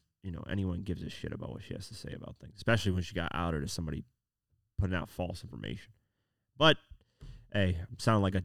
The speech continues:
straight-up hater right now. When I'm not. I don't, I, I honestly, I'm not, but it's just like, it's, you, <sighs> I don't know, man. People support sometimes the wrong people, but,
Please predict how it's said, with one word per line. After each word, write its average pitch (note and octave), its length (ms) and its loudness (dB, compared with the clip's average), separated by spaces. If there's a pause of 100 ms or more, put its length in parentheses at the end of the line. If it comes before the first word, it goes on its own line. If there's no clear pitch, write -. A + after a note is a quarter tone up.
(100)
straight-up G2+ 440 4
hater F#2 280 4
right E2 160 0
now. D#2+ 340 -4 (500)
When G#2+ 140 6
I'm A2 120 8
not. F#2+ 260 8
I G#2+ 100 6
don't, F#2+ 260 4
I, F#2 120 4
I F#2+ 60 2 (180)
honestly, F#2 340 0
I'm G2 160 -4
not, G#2 240 0
but D#2+ 120 0
it's F2+ 120 0
just F2 220 -4
like, E2 180 -4
it's, - 380 -8 (1500)
you, G2 120 -4 (320)
<sighs> - 340 -4
I F#2+ 120 2
don't F2+ 140 -2
know, F2+ 120 -4
man. E2+ 120 -6
People F#2+ 240 4
support F#2 440 2
sometimes E2+ 340 -2
the D2 60 -8
wrong F2 320 -2
people, - 380 -8
but, C2+ 160 -6